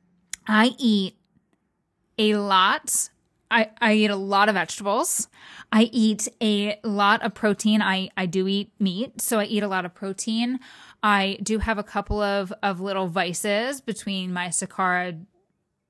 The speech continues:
powders and things like that that I really do love. But ultimately, it was more so a shift in feeding my body a lot of greens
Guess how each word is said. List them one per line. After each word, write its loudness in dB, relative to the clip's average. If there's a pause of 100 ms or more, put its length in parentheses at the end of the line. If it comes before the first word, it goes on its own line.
(480)
powders 0
and -2
things 0
like -2
that 2
that 0
I 6
really 2
do 0
love. 0 (460)
But 0
ultimately, -4 (200)
it 2
was 2
more -2
so -2
a -4
shift -6 (460)
in 2 (680)
feeding -6
my 0
body 0
a -2
lot 0 (580)
of -2
greens -4